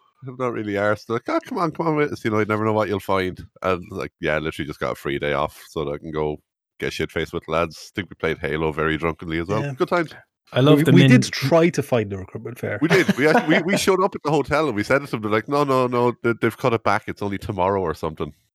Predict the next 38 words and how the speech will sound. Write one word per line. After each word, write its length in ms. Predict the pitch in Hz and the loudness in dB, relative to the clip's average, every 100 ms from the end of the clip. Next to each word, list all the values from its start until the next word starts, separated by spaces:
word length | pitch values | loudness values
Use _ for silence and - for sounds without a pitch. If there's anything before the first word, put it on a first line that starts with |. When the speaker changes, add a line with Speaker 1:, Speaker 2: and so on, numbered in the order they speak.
| _ _ | _ _
Speaker 1:
So 100 | 98 | 0
we 80 | 92 | 2
Speaker 3:
<laughs> 40 | |
Speaker 1:
showed 160 | 170 104 | 4 2
up 80 | 104 | 2
to 100 | 120 | 4
Speaker 3:
We 80 | 113 | 4
Speaker 1:
work 80 | 123 | 6
the 60 | 185 | 4
Speaker 3:
did 40 | |
Speaker 1:
next 140 | 127 | 6
Speaker 3:
try 160 | 156 113 | 6 6
Speaker 1:
day. 60 | 98 | 6
Speaker 3:
to 40 | |
Speaker 1:
We're 80 | 98 | 4
Speaker 3:
find 240 | 127 117 110 | 2 0 -2
the 60 | |
recruitment 480 | 104 113 123 98 113 | -4 -2 -2 -2 -4
fair. 300 | - 110 104 | 0 0 0
Like, 220 | 113 131 | -2 2
I 100 | 131 | 2
walked 280 | 143 156 - | 4 4 4
into 140 | 170 160 | 2 2
the 80 | 160 | 2
pub, 240 | 127 110 | 2 2
I 80 | 110 | 0
put 180 | 123 - | -2 -2
my 100 | 135 | -2
two 160 | - 143 | 2 2
euro 360 | 139 135 127 | 4 4 4
on 100 | 117 110 | 2 -2
the 60 | |
pool 240 | - 151 131 | 0 2 4
table, 300 | 110 92 110 | 2 0 2
and 100 | 135 | 2
it 60 | 131 | 2
wasn't 380 | 147 143 160 147 | 2 2 0 0
there. 400 | 180 - - | -2 -2 -8